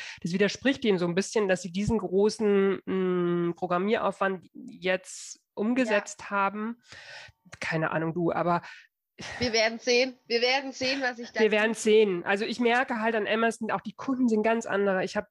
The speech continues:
Speaker 1: wirklich eine super geringe Retourenquote, aber wenn Retouren kommen, dann ist es,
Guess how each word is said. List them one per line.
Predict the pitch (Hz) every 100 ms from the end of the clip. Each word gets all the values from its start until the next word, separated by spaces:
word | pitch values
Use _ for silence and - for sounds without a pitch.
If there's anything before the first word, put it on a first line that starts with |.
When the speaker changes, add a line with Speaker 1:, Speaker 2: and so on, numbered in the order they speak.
| _ -
Speaker 1:
wirklich | 226 220
eine | 208
super | 180 - 262 247 190
geringe | 180 196 202 196 180
Retourenquote, | 180 - 196 180 - 170 170 180
aber | 175 175 170
wenn | 196 220
Retouren | 196 - 196 190
kommen, | - 190 190
dann | 170 175
ist | - -
es, | 170 -